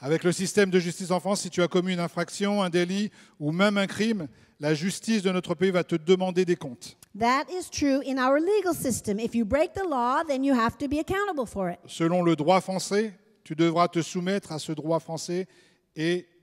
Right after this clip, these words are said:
Speaker 1: euh, tu devras te soumettre aussi à un jugement.
Speaker 2: So, if you're, uh, here as a citizen of France or a resident of France, you must be submitted to French laws. If not, you will be subject to judgment.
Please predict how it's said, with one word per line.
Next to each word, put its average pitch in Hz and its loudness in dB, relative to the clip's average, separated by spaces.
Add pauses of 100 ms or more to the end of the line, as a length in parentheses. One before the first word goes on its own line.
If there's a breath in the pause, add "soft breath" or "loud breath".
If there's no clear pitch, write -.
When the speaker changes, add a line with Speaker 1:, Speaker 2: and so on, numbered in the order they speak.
(500)
Speaker 1:
euh, 139 -6
tu 151 -8
devras 151 0
te 160 -6
soumettre 156 -4
aussi 151 -6
à 147 -2
un 147 -2
jugement. 127 -10 (640)
Speaker 2:
So, 302 0
if 233 -6
you're, 262 0
uh, 208 -10
here 330 -4
as 262 -2
a 233 -6
citizen 320 -4
of 269 -6
France 294 -2
or 240 2
a 220 4
resident 294 2
of 240 -4
France, 254 -4
you 240 0
must 240 -2
be 269 -6
submitted 254 -6
to 240 -6
French 226 -6
laws. 294 0 (140)
If 180 -2
not, 190 -4 (100)
you 233 -4
will 254 -4
be 285 -4
subject 214 -6
to 220 -8
judgment. 175 -6